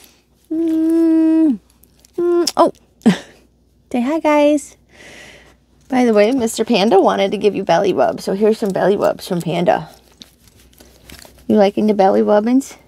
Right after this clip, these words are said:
Yes, you liking them? I'll give you some ear scratches, too. Yes. Say thank you. <laughs> Oh, you're so tired.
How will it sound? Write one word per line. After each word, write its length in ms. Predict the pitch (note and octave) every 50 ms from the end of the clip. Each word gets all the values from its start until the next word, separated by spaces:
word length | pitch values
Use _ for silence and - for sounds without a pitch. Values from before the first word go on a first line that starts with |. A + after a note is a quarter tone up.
| _ _ -
Yes, 360 | - A3 A#3+ - - - -
you 60 | B3+
liking 320 | A#3 A3+ A#3+ - - C4+
them? 300 | C4+ C#4 C4+ C4+ C#4+ C#4 - _ _ _ _ _ _ _ _ _ _ - - _ _ _ _ _ _ _ _
I'll 100 | - -
give 180 | - - - -
you 100 | - -
some 200 | - F#3+ F#3+ -
ear 140 | - F#3+ F#3
scratches, 500 | - - - - - - - - - -
too. 240 | - - E3 - - - - _ _ _ _ - - - _ _ _ _ - - _ _ _ _ _ - - - - - - - - - _ _ -
Yes. 500 | - - G#3+ - G3 - - - - - - - - - - - A#3+ - - - - - _ _ _ - - - _ _ - - - - - -
Say 160 | - - A#3+
thank 400 | - - - A#3 A#3+ D4 E4 -
you. 800 | E4+ E4+ F4 E4+ E4 E4+ E4+ F4 F4+ F4 F4 F4+ F4+ F4+ F4+ F4+ - _ _ _ _ _ _ _ _ _ _ _ _ _ _ _ _ _ _ _ _ _ _ _ - - - - - - - - - - -
<laughs> 600 | D4+ D4+ - - - C4+ D#4 - _ - - C4+ - _ _ _ _ _ _ _ _ _ _ - - - - - - - - - - - - - - - - - - - _ - - - - - - - - - - - - - _ _ - - - - - - A3
Oh, 60 | F#3+
you're 180 | D#3+ - G#3
so 180 | - - - -
tired. 640 | - - - - - - - - - - G1+ - -